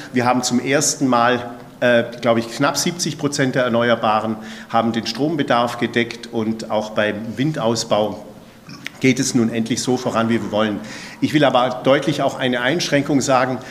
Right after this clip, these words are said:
Wir müssen gleichzeitig auch aufpassen, dass wir nicht so eine Art Klondike werden. Ähm, es gibt so, so viele Anfragen, wo Investoren auf hochwertige Ackerböden wollen und zum Teil Mondpreise bieten.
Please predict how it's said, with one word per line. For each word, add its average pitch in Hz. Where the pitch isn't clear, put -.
Wir 123
müssen 147
gleichzeitig 127
auch 113
aufpassen, 131
dass 120
wir 117
nicht 117
so 123
eine 113
Art 107
Klondike 113
werden. 120
Ähm, 117
es 127
gibt -
so, 156
so 147
viele 139
Anfragen, 135
wo 123
Investoren 131
auf 120
hochwertige 135
Ackerböden 113
wollen 120
und 135
zum 117
Teil 123
Mondpreise 113
bieten. 165